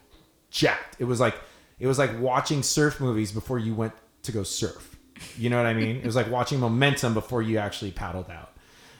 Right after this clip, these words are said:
And so th-, it was just a time and space where it was just so magical. And so today only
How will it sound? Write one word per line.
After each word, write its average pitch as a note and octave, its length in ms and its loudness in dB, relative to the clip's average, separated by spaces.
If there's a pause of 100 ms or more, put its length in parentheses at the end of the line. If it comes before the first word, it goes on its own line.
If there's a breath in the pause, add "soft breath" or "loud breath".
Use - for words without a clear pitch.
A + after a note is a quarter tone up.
And A2+ 120 -2
so A2 460 0 (800)
th-, - 240 -12
it D#3 140 -4
was E3+ 120 -4
just G3+ 140 -6
a C#3+ 60 -4
time C#3+ 340 -4
and A#2 100 -4
space B2 420 -6
where G#2 100 -4
it E2 60 -12
was F#2+ 120 -8
just G2 220 -8
so A#2 160 -2
magical. F2+ 580 -8
And E2+ 180 -10
so F#2 340 -4 (300)
today D3+ 640 2
only A#2+ 500 4